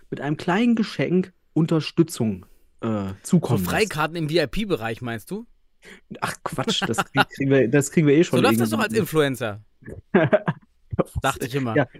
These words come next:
Speaker 1: es gibt es, wir sind ja auch, wenn man so will, die einzigen Futsal-Influencer Deutschlands oder im deutschsprachigen Raum, die ich, oder zumindest ist,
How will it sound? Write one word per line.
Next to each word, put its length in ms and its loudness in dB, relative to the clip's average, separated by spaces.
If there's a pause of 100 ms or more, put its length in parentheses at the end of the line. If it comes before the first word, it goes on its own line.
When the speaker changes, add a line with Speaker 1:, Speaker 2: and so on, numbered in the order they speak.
(100)
Speaker 1:
es 140 -6
gibt 200 2
es, 160 0 (160)
wir 140 4
sind 200 2
ja 120 4
auch, 220 0
wenn 140 0
man 160 0
so 160 -4
will, 100 0
die 180 -6
einzigen 440 -6
Futsal-Influencer 1000 -2
Deutschlands 640 -2 (260)
oder 160 2
im 80 2
deutschsprachigen 720 2
Raum, 280 2
die 320 0
ich, 240 -8
oder 440 -4
zumindest 400 0
ist, 260 -8